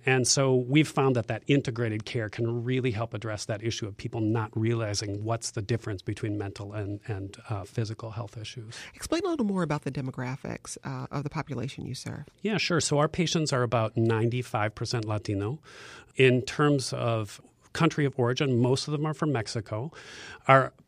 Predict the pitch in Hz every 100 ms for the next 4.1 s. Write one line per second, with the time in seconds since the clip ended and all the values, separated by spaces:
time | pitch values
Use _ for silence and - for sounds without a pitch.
0 | _ - - 117 143 160 - 147 131 -
1 | 147 - 120 113 104 - 135 - 139 139
2 | - 120 117 110 110 - 110 117 135 117
3 | 117 110 - 131 - 123 - 120 123 117
4 | 110